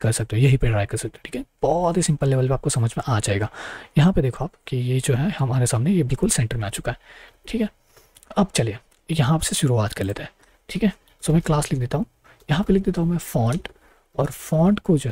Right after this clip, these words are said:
है मैं थोड़ा सा bold कर लेता हूँ, एकदम थोड़ा सा। ठीक है, तो ये कुछ इस तरीके से दिख रहा है, कोई बात नहीं, चलो। लेकिन अगर मैं font की size को बढ़ाना चाहूँ तो, तो यहाँ पे अगर मैं font size की बात करूँ तो यहाँ पे मैं चाहता हूँ,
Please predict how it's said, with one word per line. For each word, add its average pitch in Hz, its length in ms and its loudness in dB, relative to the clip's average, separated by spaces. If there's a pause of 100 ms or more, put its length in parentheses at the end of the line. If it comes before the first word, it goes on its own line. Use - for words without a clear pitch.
है 139 100 -4
मैं 139 160 -4
थोड़ा 170 440 -2
सा - 140 0
bold 151 360 0
कर 143 140 0
लेता 127 200 -4
हूँ, 107 140 -12
एकदम 175 240 0
थोड़ा 131 220 -4
सा। - 200 -10 (100)
ठीक 135 120 -4
है, 214 80 0 (680)
तो - 80 -2
ये 170 320 2
कुछ - 200 0
इस - 100 -4
तरीके 135 220 0
से 127 80 -2
दिख 120 200 -4
रहा 101 80 -2
है, - 100 -14 (380)
कोई 147 160 0
बात 107 280 -6
नहीं, - 120 -20
चलो। - 220 -10 (480)
लेकिन 233 240 2
अगर 214 200 0
मैं 226 160 -4
font 185 320 -2
की - 120 -6
size 151 300 -2
को 170 100 0
बढ़ाना 131 240 2
चाहूँ 131 360 2
तो, 143 160 2 (680)
तो 254 60 2
यहाँ 208 420 4
पे 156 280 -2 (160)
अगर 135 240 0
मैं 139 160 0
font 160 360 0
size - 340 0
की 143 120 -2
बात 113 260 -2
करूँ 131 260 -2 (560)
तो 190 300 -2 (440)
यहाँ 185 320 -2
पे 185 100 -4
मैं 175 100 2
चाहता - 220 -2
हूँ, 160 120 -2